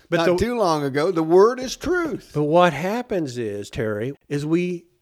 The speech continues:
Speaker 1: block out the word out of our mind and focus on the lie, because that's the way we've been programmed.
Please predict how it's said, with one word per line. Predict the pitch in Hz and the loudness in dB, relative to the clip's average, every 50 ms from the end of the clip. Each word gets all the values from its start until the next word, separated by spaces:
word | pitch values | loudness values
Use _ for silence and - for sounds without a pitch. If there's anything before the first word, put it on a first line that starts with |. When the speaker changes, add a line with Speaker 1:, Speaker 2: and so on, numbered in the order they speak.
| _ _ - | _ _ -14
Speaker 1:
block | 131 117 151 160 190 202 202 196 - | -6 0 2 4 4 4 4 2 2
out | 185 185 185 180 - _ - | 2 2 2 0 -2 _ -2
the | 131 139 | 0 0
word | 139 143 156 190 214 214 190 185 | 2 4 6 6 6 6 6 4
out | 175 160 156 | 4 2 2
of | 139 139 | 2 2
our | 135 135 | 0 0
mind | 139 151 175 196 202 202 196 165 | 2 2 0 2 2 2 0 0
and | 143 135 131 | 0 -2 0
focus | - 175 170 160 - 165 147 - 175 | 2 4 4 4 2 -4 -4 -2 -2
on | 160 156 147 | 0 0 0
the | 139 139 | 0 0
lie, | 143 151 170 208 233 220 190 160 | 0 0 0 -2 -2 -2 -2 -2
because | 147 131 - 156 143 131 | -2 -2 0 0 0 0
that's | 165 - - - | 0 0 0 2
the | 160 | 2
way | 156 156 156 | 4 4 4
we've | 151 151 151 | 4 2 2
been | 151 156 151 147 | 2 0 0 0
programmed. | - - 208 226 262 233 196 160 120 101 87 85 85 - | 0 0 0 0 0 0 -2 -2 -2 -2 -4 -8 -10 -14